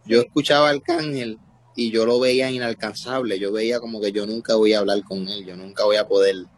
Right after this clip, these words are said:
Speaker 1: verlo. Y saber que ahora tengo el privilegio de compartir, no tan solo ese tema, tenemos otro guardado que está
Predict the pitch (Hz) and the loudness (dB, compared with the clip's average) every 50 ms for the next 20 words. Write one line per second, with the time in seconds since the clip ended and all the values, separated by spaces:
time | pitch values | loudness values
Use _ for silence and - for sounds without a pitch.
0 | _ _ _ _ _ - 82 90 98 104 113 107 98 90 82 - - - _ _ | _ _ _ _ _ -6 0 2 4 4 4 2 0 -2 -4 -6 -10 -20 _ _
1 | _ _ _ _ _ _ - 104 117 117 - 120 113 107 107 110 107 - 123 120 | _ _ _ _ _ _ -4 0 0 0 2 2 2 4 2 2 2 2 2 2
2 | 123 120 127 123 123 127 123 120 123 120 120 117 120 123 127 123 120 120 117 117 | 2 0 0 -2 -2 -4 -4 -2 -2 0 0 0 0 2 2 0 0 -2 -4 -8
3 | - 110 107 104 - 117 117 117 117 120 135 147 151 165 160 151 143 147 127 117 | -6 -6 -6 -4 -4 -4 -4 -4 -4 -4 -4 -2 0 2 2 2 2 2 0 0
4 | 139 151 151 139 123 117 113 117 123 127 135 131 131 143 139 131 123 110 104 101 | 0 0 -2 -2 -2 -2 -4 -4 -4 -4 -4 -2 0 2 2 4 4 2 0 -2
5 | 110 120 131 120 110 104 101 - - 101 104 117 - | -2 -4 -6 -6 -8 -14 -14 -8 -4 -4 -4 -4 -4